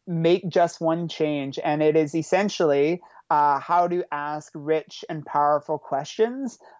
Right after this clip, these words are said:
uh, in the inquiry classroom. So of course I gift it because in all my work as an inquiry teacher, it is the one artifact outside my own work that I feel will truly kind of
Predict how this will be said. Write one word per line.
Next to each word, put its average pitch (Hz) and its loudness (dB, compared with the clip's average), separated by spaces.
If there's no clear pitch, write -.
uh, 147 4
in 185 -4
the 185 -4
inquiry 165 0
classroom. 147 -2
So 175 2
of 160 0
course 202 0
I 156 2
gift 180 -2
it 147 -2
because 139 -2
in 165 4
all 165 2
my 156 0
work 156 -2
as 143 -6
an 143 -10
inquiry 147 -6
teacher, 196 0
it 170 4
is 156 4
the 165 -2
one 160 0
artifact 151 -2
outside 151 -2
my 147 -4
own 147 -6
work 147 0
that 151 2
I 139 2
feel 143 0
will 139 0
truly 156 2
kind 208 2
of 185 2